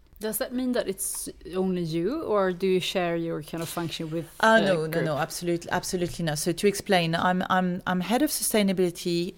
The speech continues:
Speaker 2: before enterprise.
Speaker 1: Mm.
Speaker 2: So I'm head of sustainability, but I'm not, I've got a specialist, uh, focused.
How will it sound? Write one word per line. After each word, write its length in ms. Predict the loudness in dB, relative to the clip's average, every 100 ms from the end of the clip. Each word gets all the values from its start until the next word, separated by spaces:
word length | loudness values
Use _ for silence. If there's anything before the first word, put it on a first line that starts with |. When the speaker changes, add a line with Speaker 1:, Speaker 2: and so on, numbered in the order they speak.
| -2
Speaker 2:
before 500 | -2 -2 2 4 4
enterprise. 720 | 2 0 -4 -4 -4 -6 -10 -10 -6
Speaker 1:
Mm. 140 | -2
Speaker 2:
So 280 | 2 2 2
I'm 140 | 2 2
head 180 | 2
of 80 | 2
sustainability, 880 | 0 -2 2 2 4 2 0 0 -2
but 120 | 0 2
I'm 180 | 2
not, 380 | 0 -2 -6 -14 -16 -20 -20 -20 -20 -20 -20 -20 _ -20 -10 -4
I've 120 | 2
got 140 | 4 6
a 60 |
specialist, 1120 | 4 2 2 2 2 4 4 2 0 -6 -10 -14 -20 -20 -20 -20 _ _ -4
uh, 460 | -2 0 -2 -2
focused. 580 | 2 2 2 -4 -10 -10